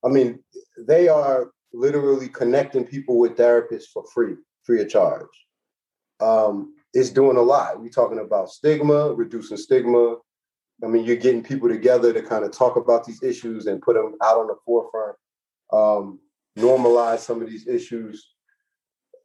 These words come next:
I mean, again, I think it's a big deal. I actually, I, I didn't think about this when I was, um, reading this,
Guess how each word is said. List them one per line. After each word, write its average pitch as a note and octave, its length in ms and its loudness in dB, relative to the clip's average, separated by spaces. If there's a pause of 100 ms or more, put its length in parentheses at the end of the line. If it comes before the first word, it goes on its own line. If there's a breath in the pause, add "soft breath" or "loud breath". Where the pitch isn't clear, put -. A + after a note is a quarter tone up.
(200)
I A2 80 -4
mean, A#2+ 180 2
again, A#2+ 280 2
I A#2 80 2
think B2 180 0
it's B2 140 0
a G#2+ 60 2
big B2 380 0
deal. A2+ 400 4
I D3 260 4
actually, C#3 540 -2 (140)
I, C3+ 80 4
I C3+ 380 -2
didn't D#3 220 -4
think D#3+ 180 2
about F3 280 2
this F#3 200 -2
when C3+ 120 -2
I B2 80 2
was, A#2+ 220 0
um, A2+ 300 -4
reading C#3+ 260 0
this, D#3+ 180 2